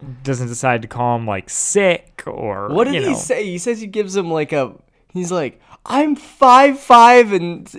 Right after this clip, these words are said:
Speaker 2: eighty or
Speaker 1: Ninety pounds, I
Speaker 2: ninety
Speaker 1: believe.
Speaker 2: pounds or something like that. Like, I am not fat." <laughs>
Speaker 1: Yeah.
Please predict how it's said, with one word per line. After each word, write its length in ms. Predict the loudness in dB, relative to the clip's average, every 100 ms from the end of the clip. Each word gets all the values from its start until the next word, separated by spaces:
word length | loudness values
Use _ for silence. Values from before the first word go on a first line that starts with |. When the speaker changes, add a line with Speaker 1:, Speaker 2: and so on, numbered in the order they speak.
| -20 -4
Speaker 2:
eighty 540 | -2 0 0 0 -2
or 40 |
Speaker 1:
Ninety 360 | 2 2 2 0
pounds, 420 | -6 -10 -8 0
I 40 | 4
Speaker 2:
ninety 320 | 4 2 -2
Speaker 1:
believe. 60 |
Speaker 2:
pounds 360 | 2 4 4 0
or 80 | -4
something 400 | -4 -4 -6 -4
like 240 | -6 -4
that. 280 | -4 -4 -4
Like, 220 | -8 -4
I 160 | -2 -2
am 180 | -4 2
not 320 | 2 2 -4
fat." 380 | -2 2 0 -2 -8
<laughs> 40 | -6
Speaker 1:
Yeah. 240 | -10 -10